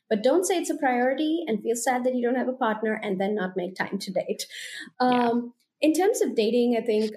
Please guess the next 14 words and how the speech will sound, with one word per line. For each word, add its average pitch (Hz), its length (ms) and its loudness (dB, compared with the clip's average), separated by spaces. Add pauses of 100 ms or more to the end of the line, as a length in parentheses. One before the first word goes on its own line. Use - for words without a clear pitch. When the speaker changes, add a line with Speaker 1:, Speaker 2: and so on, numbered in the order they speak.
Speaker 1:
I, 190 440 0
I'm 220 140 2
a 214 60 0
huge 208 340 -4
fan 180 220 0
of 175 120 -4
online 175 380 0
dating. 208 580 0
Uh, 214 200 -2
it 208 160 -8
gets 262 280 -2
such - 240 -4
a 226 60 2
bash 175 540 -4